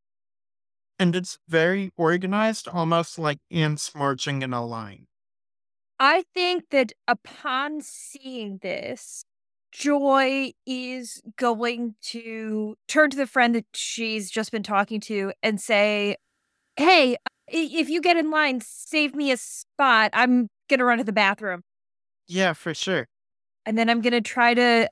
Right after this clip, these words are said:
Speaker 2: duck away to see if I can maybe get into superhero mode and, and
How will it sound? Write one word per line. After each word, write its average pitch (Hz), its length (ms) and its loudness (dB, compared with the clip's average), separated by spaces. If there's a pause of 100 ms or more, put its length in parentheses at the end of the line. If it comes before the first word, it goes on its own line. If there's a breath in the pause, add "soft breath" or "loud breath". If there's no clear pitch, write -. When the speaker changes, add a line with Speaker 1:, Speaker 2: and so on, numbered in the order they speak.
(460)
Speaker 2:
duck 226 240 2
away 226 260 2
to 214 100 0
see 226 200 -4
if 208 100 -4
I 208 120 2
can 214 160 -4
maybe 202 580 0 (260)
get 202 200 4
into 202 180 -2
superhero 202 640 -2
mode 180 320 -2
and, 180 400 -4
and 180 400 -4